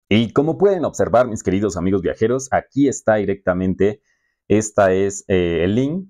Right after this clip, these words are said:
Se los voy a dejar en la descripción del video para que ustedes puedan ingresar y hacer su reserva. Miren,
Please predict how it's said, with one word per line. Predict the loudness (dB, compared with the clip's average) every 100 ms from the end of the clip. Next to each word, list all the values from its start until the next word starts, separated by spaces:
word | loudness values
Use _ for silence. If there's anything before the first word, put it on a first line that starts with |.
| -6
Se | -2
los | 0
voy | 2
a | 0
dejar | 0 -2
en | 0
la | 0
descripción | -2 -6 -8 -2 0
del | 0 -2
video | 0 2 0 -2
para | -4 -6
que | -4
ustedes | 0 0 -2
puedan | 0 0 0 -6 -10 _ _ _ _
ingresar | 2 2 0 2 2
y | 2
hacer | 0 0
su | -2 -2
reserva. | 0 0 0 0
Miren, | -2 -6 -8